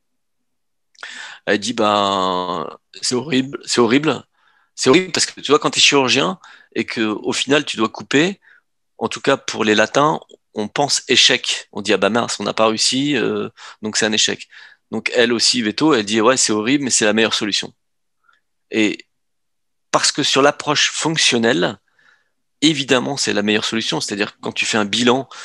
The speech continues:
et que tu regardes ce que tu peux faire avec une jambe raide, et ce que tu regardes ce que tu peux faire avec un, un membre, euh, euh, artificiel, électronique,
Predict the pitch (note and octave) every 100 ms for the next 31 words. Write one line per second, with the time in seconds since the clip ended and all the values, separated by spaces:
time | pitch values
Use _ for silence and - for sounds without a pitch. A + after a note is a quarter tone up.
0 | - - - - G#2 C#3+ - B2 - -
1 | - A#2 G2+ - G2+ A2 A#2+ A#2+ B2+ G#2+
2 | - - - - C3 - A2 A#2 G#2+ C3
3 | G#2+ G2+ - G#2 G#2 - - - _ F#2
4 | G2+ A2+ B2 A#2 G2 G2 F#2 F#2+ G2 -
5 | - - - - - G2+ F#2+ - - -
6 | - - - A#2+ - - A2 A#2 - A#2
7 | A#2 A#2+ - -